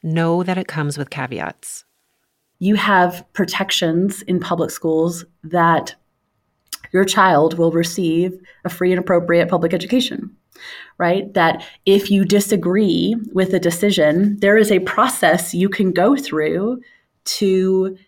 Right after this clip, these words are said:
Speaker 2: um, have that looked at and reassessed. Any of these things that we as parents, when we have a conflict, if you will, with a school and we want to work together to, to fix that,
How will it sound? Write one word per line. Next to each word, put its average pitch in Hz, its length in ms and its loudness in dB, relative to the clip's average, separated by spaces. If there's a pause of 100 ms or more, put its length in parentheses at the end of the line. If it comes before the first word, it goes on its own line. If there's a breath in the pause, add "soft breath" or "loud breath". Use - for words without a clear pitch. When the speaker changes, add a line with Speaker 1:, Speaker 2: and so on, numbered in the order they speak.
(200)
Speaker 2:
um, 180 180 0
have 185 540 -2
that 175 300 2
looked - 300 -2
at 156 320 0
and 175 140 0
reassessed. - 800 -4 (880 loud breath)
Any 302 260 4
of 277 140 2
these 240 240 0
things 226 340 2
that 160 180 -2
we 202 160 4
as 190 140 0
parents, 220 560 2
when 185 100 0
we 190 80 0
have 208 320 -2
a 208 80 0
conflict, 220 760 -2
if 175 140 -10
you 170 140 0
will, 165 360 0 (320 loud breath)
with 202 200 2
a 202 80 2
school 202 500 2
and 180 80 4
we 175 60 6
want 185 160 4
to 170 60 2
work 170 260 -2
together 190 320 0
to, 175 160 -4
to - 200 -6
fix 302 360 -8
that, 160 320 -2